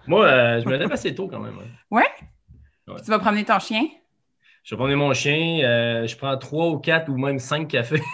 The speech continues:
Speaker 1: <laughs>
Speaker 2: C'est pour ça que
Speaker 1: Ah
Speaker 2: t'as
Speaker 1: ouais.
Speaker 2: autant d'énergie, hein ?
Speaker 1: Ah
Speaker 2: <laughs> C'est
Speaker 1: ouais,
Speaker 2: ça, le
Speaker 1: ouais.
Speaker 2: secret. <laughs>
Speaker 1: C'est ça, le secret. Mais juste le matin en passant.
Speaker 2: OK. Après,
Speaker 1: Après
Speaker 2: c'est
Speaker 1: ça, plus de café, c'est fini.
Speaker 2: On va parler justement de ta routine alimentaire puis de, te, de ton, euh, ton mode de vie.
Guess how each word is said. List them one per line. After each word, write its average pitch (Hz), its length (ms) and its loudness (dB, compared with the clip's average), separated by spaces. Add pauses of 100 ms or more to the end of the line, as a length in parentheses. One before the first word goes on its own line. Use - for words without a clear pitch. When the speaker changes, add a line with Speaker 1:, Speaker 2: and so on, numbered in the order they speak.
(120)
Speaker 1:
<laughs> - 220 -8
Speaker 2:
C'est - 540 -8
pour 170 100 -6
ça - 140 -2
que - 60 2
Speaker 1:
Ah 151 40 8
Speaker 2:
t'as 147 80 10
Speaker 1:
ouais. 143 80 8
Speaker 2:
autant 185 160 4
d'énergie, 175 640 0
hein ? 180 160 0 (260)
Speaker 1:
Ah 156 420 6
Speaker 2:
<laughs> 156 40 6
C'est 156 60 6
Speaker 1:
ouais, 147 140 2
Speaker 2:
ça, - 100 8
le - 80 0
Speaker 1:
ouais. - 120 4
Speaker 2:
secret. 190 400 0 (300)
<laughs> - 340 -8
Speaker 1:
C'est 127 100 2
ça, 214 120 4
le 254 60 8
secret. 135 380 2
Mais 151 140 8
juste 233 200 4
le 214 60 6
matin 185 340 4
en 131 40 0
passant. 120 360 -2 (280)
Speaker 2:
OK. 202 220 2 (400)
Après, 175 200 -4
Speaker 1:
Après 147 220 4
Speaker 2:
c'est 160 60 2
Speaker 1:
ça, 180 140 4
plus 143 100 -2
de 143 60 -10
café, 147 300 4
c'est 123 100 -2
fini. 110 180 -6 (400)
Speaker 2:
On 170 120 -6
va 175 100 0
parler 196 240 4
justement 202 340 0
de 196 100 0
ta 185 180 4
routine 180 360 -6
alimentaire 175 600 0
puis 190 100 -6
de, 160 120 2
te, 156 380 0
de 165 180 -6 (140)
ton, 160 340 -2
euh, 175 300 -6
ton 175 160 2
mode 202 220 2
de 202 80 6
vie. 185 380 2